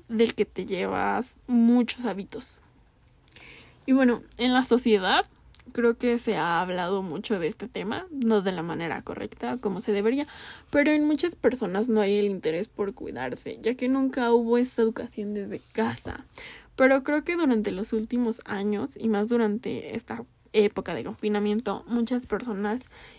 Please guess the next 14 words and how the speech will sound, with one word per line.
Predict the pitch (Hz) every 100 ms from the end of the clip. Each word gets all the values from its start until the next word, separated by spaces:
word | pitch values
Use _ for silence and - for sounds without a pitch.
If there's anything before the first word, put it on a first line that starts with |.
| -
y | 277
me | 269
incluyo, | 247 254 247 269 320
han | 226
tomado | 220 208 185 202
la | 190
iniciativa | 180 233 - - 208 202
de | 202
cambiar | - 175 - -
su | 226
vida | 240 254 262
para | 233 190
poder | - 143 139
mejorar, | 208 - - 226 294 330